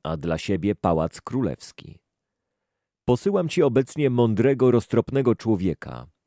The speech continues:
Hurama Abi, syna pewnej kobiety spośród Danitek i z ojca Tyryjczyka. Umie on wyrabiać przedmioty ze złota i ze srebra, z brązu i z żelaza,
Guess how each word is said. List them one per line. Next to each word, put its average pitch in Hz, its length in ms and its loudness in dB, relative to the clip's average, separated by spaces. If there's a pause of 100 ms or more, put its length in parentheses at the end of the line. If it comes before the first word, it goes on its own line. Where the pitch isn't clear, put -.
(100)
Hurama 123 600 2
Abi, 64 540 -6 (360)
syna 87 320 -2
pewnej 95 400 -2
kobiety 98 460 -2
spośród 87 520 -6
Danitek 95 760 -4
i 131 140 -2
z - 140 -12
ojca 101 360 0
Tyryjczyka. 110 720 -6 (960)
Umie 156 320 2
on 131 240 0
wyrabiać 113 500 0
przedmioty 113 560 0
ze 98 140 2
złota 98 360 0
i - 120 -4
ze 98 140 0
srebra, 73 600 -6 (260)
z 71 140 -10
brązu 95 760 0
i 107 100 -2
z 87 100 -6
żelaza, 85 680 -4